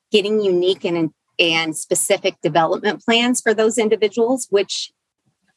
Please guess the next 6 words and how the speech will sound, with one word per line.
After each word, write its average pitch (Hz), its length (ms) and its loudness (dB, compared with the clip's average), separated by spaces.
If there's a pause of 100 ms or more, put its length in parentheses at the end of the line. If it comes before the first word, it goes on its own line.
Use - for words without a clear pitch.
(380)
required 165 560 0
us - 360 -8
to 160 100 -8
be 147 360 -4 (100)
creative, - 500 0 (100)
right? 175 320 2